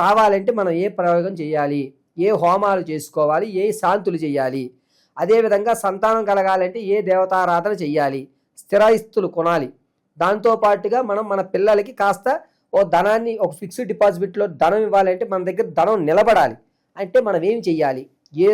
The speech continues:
రోజు ఏ దేవతామూర్తిని ఆరాధన చేస్తే మనకి ధనం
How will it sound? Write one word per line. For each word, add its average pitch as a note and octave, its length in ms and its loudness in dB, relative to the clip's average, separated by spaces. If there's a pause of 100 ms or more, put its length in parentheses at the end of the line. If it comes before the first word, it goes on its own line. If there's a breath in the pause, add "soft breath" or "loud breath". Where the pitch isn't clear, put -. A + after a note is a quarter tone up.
(100)
రోజు A3 220 -2 (140)
ఏ F#3+ 60 -2 (120)
దేవతామూర్తిని G3 720 -2 (100)
ఆరాధన F3+ 440 0
చేస్తే D#3+ 320 -6 (420 soft breath)
మనకి G3+ 280 0
ధనం G3+ 180 2